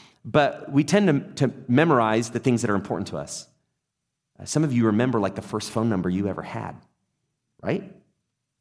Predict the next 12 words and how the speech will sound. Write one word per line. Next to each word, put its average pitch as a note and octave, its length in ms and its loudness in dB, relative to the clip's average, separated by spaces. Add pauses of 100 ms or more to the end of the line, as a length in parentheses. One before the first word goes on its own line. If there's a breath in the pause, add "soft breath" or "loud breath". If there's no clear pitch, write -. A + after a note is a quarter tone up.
Three G#2+ 160 -2
nine B2+ 200 -2
three, G#2 260 -6
seven F#2 280 -6
five F2+ 280 -8
six - 240 -10
four. - 360 -8 (280)
That - 80 -14
was G2 120 -10
one F#2+ 120 -2
of F2 80 -2
mine. F#2 280 -4